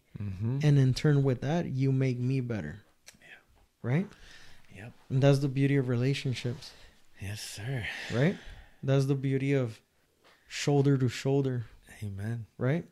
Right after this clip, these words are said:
Speaker 2: That's the beauty of looking at what are your strengths.
Speaker 1: Mm-hmm.
Speaker 2: And your strengths fill that gap where I'm weak as a friend, right?
Speaker 1: Yeah.
Speaker 2: And we could walk together.
Speaker 1: Yeah.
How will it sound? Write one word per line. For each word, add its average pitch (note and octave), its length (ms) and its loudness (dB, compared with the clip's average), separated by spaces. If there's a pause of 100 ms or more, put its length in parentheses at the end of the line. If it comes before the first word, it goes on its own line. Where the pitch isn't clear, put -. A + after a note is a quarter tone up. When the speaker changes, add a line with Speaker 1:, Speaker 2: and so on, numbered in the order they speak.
(540)
Speaker 2:
That's C3+ 200 2
the C#3 100 2
beauty C#3 260 2
of C3 140 4
looking C3+ 400 0
at A#2+ 180 -2 (800)
what C#3+ 160 2
are C#3 100 4
your C3+ 260 2
strengths. B2 600 -6 (200)
Speaker 1:
Mm-hmm. G2 360 -10 (560)
Speaker 2:
And C#3 200 4
your C3+ 180 4
strengths C3+ 480 0 (680)
fill D3 320 0
that B2 220 -2
gap C#3 340 -2
where B2+ 220 0
I'm C3 260 -2
weak D#3+ 360 -4 (840)
as B2 180 -4
a A#2 60 -6
friend, B2+ 360 0
right? D#3+ 220 -2 (240)
Speaker 1:
Yeah. G2+ 200 -6 (420)
Speaker 2:
And C3+ 180 0
we C3 100 0
could C3+ 200 -4
walk B2 280 -4
together. B2 580 -4 (600)
Speaker 1:
Yeah. G2+ 80 -14